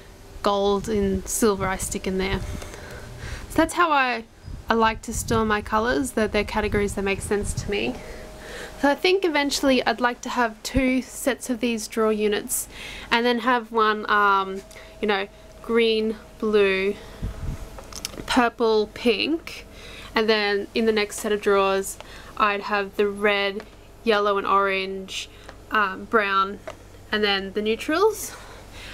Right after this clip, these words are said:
And then I'd have four drawers then for categories, so I'd probably have something like travel, cats, I don't know, whatever else I need, maybe Christmas or holidays and something else.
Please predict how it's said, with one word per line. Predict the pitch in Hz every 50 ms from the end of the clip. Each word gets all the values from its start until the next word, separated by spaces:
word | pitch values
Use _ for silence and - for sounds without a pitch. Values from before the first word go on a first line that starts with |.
| - -
And | 262 262
then | 285 285
I'd | 294 294 285
have | - 294 285 262 -
four | - - 285 277 269
drawers | 233 - 254 240 240 233 -
then | - 226 214 214
for | 214 - 233
categories, | 220 - - 233 226 220 226 214 220 196 196 208 190
so | - - - 233 214 208 208 208 - - - - - -
I'd | - 226 220
probably | - 240 240 226 240 220
have | 220 220 214
something | - 208 208 208
like | 208 208 196 190 - -
travel, | - 226 226 226 220 220 214 214 214 220 214 - - - - - - - - - - -
cats, | - - 214 202 196 - - - - - - - - - - - - - - - - - - - - - - - - -
I | 202 196
don't | 185 190
know, | 190 185 185 185 190 185 - - - - - - -
whatever | - 240 240 240 214 214 214 208
else | 202 196 196 202 - -
I | 214 202
need, | 202 196 202 196 202 196 - -
maybe | 226 214 214 226
Christmas | 214 - - 233 214 214 - - 220 208 196 - - -
or | 190 175 175
holidays | - - - 226 202 202 202 202 202 196 196 196 196 196 190 196 208 202 - - -
and | - - 202 190 190 190 196 202 - - -
something | - - 214 190 185 190 190 185
else. | 185 - - - - - -